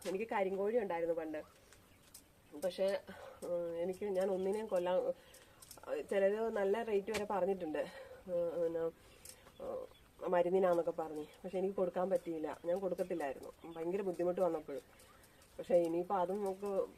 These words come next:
പറഞ്ഞിട്ട് കാര്യമില്ല. അത് തന്നെ ചത്തുപോയി കേട്ടോ, പാമ്പ് കുത്തിയും അങ്ങനെയൊക്കെ. അപ്പം അങ്ങനെ അതുകൊണ്ട് കൂടുതൽ അടുക്കരുതെന്ന് ഓർത്തതാണ്. പക്ഷെ നമ്മളുടെ ഓരോ സ്ട്രെസ്സും കാര്യങ്ങളും ഒക്കെ ഇങ്ങനെയുള്ള മിണ്ടാപ്രാണികളെയൊക്കെ കാണും. നമ്മൾ അതുങ്ങളെ കൊഞ്ചിക്കുകയൊക്കെ ചെയ്യുമ്പോൾ നമ്മുടെ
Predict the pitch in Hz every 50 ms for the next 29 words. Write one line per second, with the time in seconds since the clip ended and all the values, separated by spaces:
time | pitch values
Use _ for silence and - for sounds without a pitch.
0 | - - - - - - - - - - - 190 180 185 190 208 196 190 180 180
1 | 175 170 175 202 214 202 226 240 262 262 220 185 - - 185 180 170 165 165 156
2 | 175 170 165 165 165 - 175 165 165 165 170 170 170 170 165 - - - 165 -
3 | - - 165 156 151 151 - 165 170 170 165 - 156 131 - - - - - -
4 | - - - - - - - - - - - - - - - 156 143 147 156 156
5 | 165 170 180 - - - - - - - - - 156 160 180 185 180 185 - -
6 | - - - - - - - - 147 156 165 180 202 196 - 185 185 208 254 214
7 | - 254 - - - 247 240 247 233 226 240 233 214 190 175 185 190 - 208 175
8 | 156 170 - 190 185 - - - - - - - - - - - - - - 180
9 | 180 190 190 202 208 214 220 208 196 196 208 214 - - 202 190 - 214 208 202
10 | 190 185 175 175 180 190 196 185 180 180 - 180 190 190 - - - - 180 185
11 | 190 185 185 180 175 170 170 170 175 180 175 175 170 175 180 185 185 175 170 170
12 | 175 170 160 156 156 160 160 165 165 - - - - - - 175 170 170 170 170
13 | 170 170 - - - - - - - 156 165 175 185 185 185 196 170 170 160 165
14 | 175 165 175 170 - 165 165 165 160 165 160 160 160 165 170